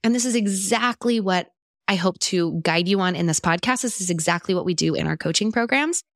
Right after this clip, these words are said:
And we actually do this in a little bit of the reverse order. And so where traditional talk therapy oftentimes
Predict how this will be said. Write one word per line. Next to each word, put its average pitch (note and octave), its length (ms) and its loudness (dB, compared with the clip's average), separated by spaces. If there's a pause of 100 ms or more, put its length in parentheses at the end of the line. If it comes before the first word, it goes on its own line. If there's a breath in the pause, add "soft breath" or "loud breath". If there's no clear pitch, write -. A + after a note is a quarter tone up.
(240)
And A#3+ 120 4
we A#3+ 80 0
actually C4 360 0
do A3 180 2
this G#3+ 180 -2
in A3 180 -2
a G#3 60 0
little A3 220 2
bit G#3+ 240 0
of F3 260 0 (340 loud breath)
the G#3+ 80 2
reverse F#3 440 0
order. - 360 -2 (380)
And G#3+ 180 2
so G#3 260 2
where G3+ 640 -2 (380)
traditional A#3 440 0
talk G3 280 -2
therapy C4+ 440 0 (100)
oftentimes F#3+ 880 0